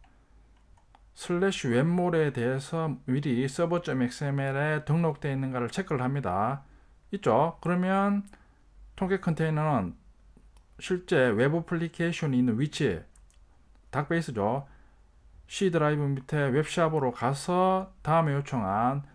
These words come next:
슬래시 메인 점 에이치티엠엘이 있는가를 확인하고 난 다음에 메인 점 에이치티엠엘을 브라우저로 전송해서 표시를 해줍니다. 자, 실습에서도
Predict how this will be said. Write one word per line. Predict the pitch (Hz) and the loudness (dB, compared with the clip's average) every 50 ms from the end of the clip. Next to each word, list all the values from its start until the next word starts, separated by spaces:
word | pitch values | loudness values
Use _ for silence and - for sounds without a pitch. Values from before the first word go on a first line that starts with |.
| - | -20
슬래시 | - - - 156 151 160 156 - 131 | -18 -10 -6 -2 0 0 0 0 0
메인 | 110 113 123 139 151 147 | 0 0 2 0 0 -2
점 | 156 139 127 | -2 -2 -2
에이치티엠엘이 | 120 113 - - - 143 135 117 | -2 -2 -4 -4 -4 -2 -2 0
있는가를 | 107 113 123 135 127 107 90 82 - - - - - - - - - 156 143 | 0 0 0 0 0 -2 -2 -4 -6 -10 -20 -20 -20 -20 -20 -8 -4 -4 -2
확인하고 | - 180 180 175 180 175 165 156 | 0 0 0 4 4 2 2 2
난 | 147 139 135 139 135 | 2 0 0 0 -2
다음에 | 139 139 139 139 139 151 165 175 180 180 175 180 185 - - - - | 0 0 0 0 0 0 0 2 2 2 0 0 -2 -6 -14 -14 -8
메인 | 127 135 147 160 160 | -4 -2 0 0 0
점 | - 160 151 131 | -2 -2 0 0
에이치티엠엘을 | 120 - - - - 139 139 139 139 135 139 151 156 165 170 160 147 | -2 -2 -4 -8 -6 -4 -2 -2 -2 -2 -2 0 0 0 0 0 -2
브라우저로 | - - 120 127 135 143 156 156 147 127 | -4 -2 0 2 2 2 2 0 -2 -2
전송해서 | 104 120 123 131 123 139 139 135 127 123 123 - 156 160 170 175 180 180 175 - - - - - - - - | -2 -2 -4 -2 -2 -2 -4 -2 -2 -4 -4 -2 -2 0 2 2 0 0 -2 -6 -14 -20 -20 -20 -20 -20 -16
표시를 | - - 190 175 - 196 175 135 | -6 -4 -4 -2 0 -2 0 0
해줍니다. | 117 104 110 113 247 - 226 87 85 92 110 143 160 - - - - - - - - - - - - _ - - - - - - - - - - - - - - - - - - - - - - - - - - _ - - - - - - - - - - - - - - - - - _ - - _ - - - - _ - - - - - - - _ _ - - - - _ _ | -2 -2 -2 -2 -2 -2 -2 -2 -2 0 -2 -2 -2 -6 -12 -20 -20 -20 -20 -20 -20 -20 -20 -20 -20 _ -20 -20 -20 -20 -20 -20 -20 -20 -20 -20 -20 -20 -20 -20 -20 -20 -20 -20 -20 -20 -20 -20 -20 -20 -20 -20 _ -20 -20 -20 -20 -20 -20 -20 -20 -20 -20 -20 -20 -20 -20 -20 -20 -20 _ -20 -20 _ -20 -20 -20 -20 _ -20 -20 -20 -20 -20 -20 -20 _ _ -20 -20 -20 -20 _ _
자, | - 147 151 147 | -4 -2 -2 0
실습에서도 | - 226 208 226 226 214 196 175 165 - 170 160 156 147 143 135 - - - | 0 -2 0 2 4 4 4 2 0 -4 -2 0 0 2 0 0 -2 -4 -8